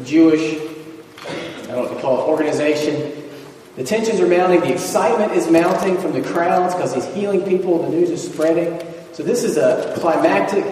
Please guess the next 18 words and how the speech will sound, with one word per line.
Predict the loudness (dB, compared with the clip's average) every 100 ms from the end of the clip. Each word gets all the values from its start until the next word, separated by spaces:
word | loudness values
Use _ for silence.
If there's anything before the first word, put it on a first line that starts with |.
| -4
event | -2 0 0
that | -2 -4
we're |
gonna | -2 -4 -2
read. | -2 -2 -6 -10 -12
So | -6 0
we're |
gonna | 2 0 0
pick | 0 2
up | 2 2
here | 4 6 4
and | 2 0
just | -2 0
start | 2 4 2 -2 -8 -12 -14 -2
reading | 4 6 6
in | 2 2
Matthew | 2 2 -2 -4
twenty-one, | 0 2 2 0 0 -2